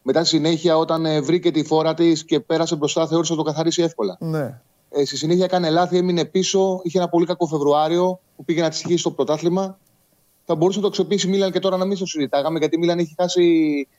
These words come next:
Speaker 1: βαθμούς σε παιχνίδια τα οποία, ε, κανονικά μια πρωταθλήτρια τα παίρνει. Δηλαδή, έχασε από τη Σπέτσια μέσα, έχασε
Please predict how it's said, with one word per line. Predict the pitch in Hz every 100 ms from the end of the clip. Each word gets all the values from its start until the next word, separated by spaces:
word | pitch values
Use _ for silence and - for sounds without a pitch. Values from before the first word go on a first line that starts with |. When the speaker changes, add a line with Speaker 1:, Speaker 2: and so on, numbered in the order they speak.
| _
Speaker 1:
βαθμούς | 135 139 135 156 175
σε | 175
παιχνίδια | 147 139 170 160 160
τα |
οποία, | 156 175 175 165 160 156 _ _
ε, | - - - -
κανονικά | 143 143 139 165 170
μια | 165
πρωταθλήτρια | 170 147 156
τα | 160 147
παίρνει. | 156 120 135 - _ -
Δηλαδή, | 131 143
έχασε | 160 151
από | 147
τη | -
Σπέτσια | - - 135
μέσα, | 120 123 143 151 _ _ _ _ _ _ -
έχασε | 135 151 139